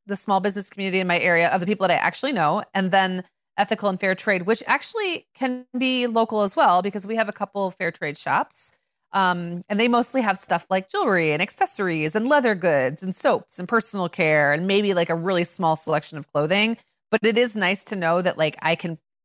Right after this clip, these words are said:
easily put a portion of my dollar, like, my budget toward that. Um, I do get overwhelmed buying a lot of handmade and maker stuff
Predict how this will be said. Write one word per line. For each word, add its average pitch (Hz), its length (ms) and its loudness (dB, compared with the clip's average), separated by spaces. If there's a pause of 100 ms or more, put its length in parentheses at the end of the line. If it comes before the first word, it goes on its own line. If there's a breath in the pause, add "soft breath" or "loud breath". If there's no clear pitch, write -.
(100)
easily 208 420 2
put - 340 -2
a 196 60 -10
portion 190 380 -2
of 175 60 0
my 170 120 4
dollar, 170 500 2
like, - 160 -8
my 160 120 -2
budget 160 420 0
toward 190 240 0
that. 254 400 2
Um, 165 360 -2 (600)
I 226 100 4
do 247 260 -2
get 339 280 0
overwhelmed 214 640 2
buying 185 380 2
a 190 80 -4
lot 170 260 2
of 175 100 0
handmade 170 640 -4
and 165 180 -6
maker 156 240 -6
stuff 170 320 -2